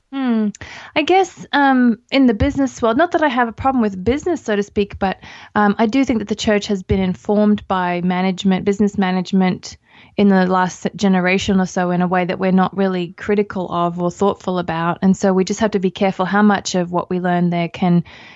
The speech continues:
can rightfully be used within church measurement. And so I guess the difference is that if we are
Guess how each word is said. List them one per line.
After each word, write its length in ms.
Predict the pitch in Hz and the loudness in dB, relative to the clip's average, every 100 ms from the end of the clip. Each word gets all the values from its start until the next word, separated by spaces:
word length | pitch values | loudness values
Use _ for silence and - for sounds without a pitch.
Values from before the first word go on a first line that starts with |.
| _ | _
can 280 | - 190 180 | 0 4 4
rightfully 600 | 175 175 - - 175 170 | 4 0 -2 -6 -4 -4
be 120 | 175 | -4
used 440 | 170 175 196 208 202 | -2 2 2 2 -2
within 420 | 185 180 170 170 | -4 -2 -2 -4
church 580 | - 190 - - - - - | -2 -2 -2 -4 -10 -10 -2
measurement. 760 | 185 180 180 180 170 175 - - - - - - | 2 2 2 2 0 -2 -10 -20 -20 -20 -20 0
And 180 | 208 208 | 2 2
so 220 | 233 220 | 2 2
I 100 | 226 | 2
guess 400 | 220 254 240 - | 2 0 0 -4
the 140 | 220 | -6
difference 500 | 202 214 208 202 196 | 0 -2 0 -2 0
is 420 | 196 185 180 175 - | -2 0 -2 -8 -2
that 220 | 214 - - | -2 0 -6
if 180 | 202 | -6
we 420 | 208 226 233 233 - | 0 2 2 2 0
are 500 | 196 185 180 180 | 0 2 2 0